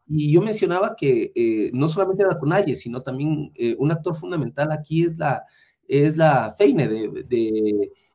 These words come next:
em, la Federación de, eh, de Indígenas Evangélicos, y que, cuyas, cuyas, eh, casas de culto, cuyos espacios de,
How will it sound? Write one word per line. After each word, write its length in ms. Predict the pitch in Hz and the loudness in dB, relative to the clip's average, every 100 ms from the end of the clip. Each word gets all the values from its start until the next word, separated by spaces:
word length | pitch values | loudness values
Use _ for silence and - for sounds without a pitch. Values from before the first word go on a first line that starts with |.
| _ | _
em, 680 | - 104 104 104 104 104 104 117 | -2 2 2 2 -2 -6 -6 -2
la 140 | 120 | 0
Federación 680 | 127 123 113 - 151 180 190 | 0 -2 -4 -4 -2 0 0
de, 400 | 160 123 104 92 | 0 0 0 -2
eh, 540 | 101 101 98 95 - | 0 0 0 -2 -6
de 60 | 117 | -8
Indígenas 420 | 120 143 160 156 | -6 -6 -2 -2
Evangélicos, 800 | 135 - - 233 - - - - _ _ _ _ | -2 -6 -2 0 0 -4 -20 -20 _ _ _ _
y 200 | 151 202 | -8 -2
que, 300 | 214 220 - 147 | 4 4 4 -6
cuyas, 480 | - 196 180 170 147 147 - _ _ _ | 0 0 2 4 2 0 -12 _ _ _
cuyas, 960 | - 147 147 143 139 131 123 117 - - 123 | 2 4 6 4 4 4 4 2 -4 -8 -6
eh, 140 | - | 0
casas 340 | 185 208 240 | 2 2 0
de 160 | 208 202 | 0 0
culto, 480 | 214 151 - 131 127 | 0 0 0 -2 -2
cuyos 320 | 120 110 104 | -4 -4 -4
espacios 680 | 95 - 180 196 - 165 139 | -8 -4 -4 -4 -4 -4 0
de, 380 | 135 120 110 | 0 0 -4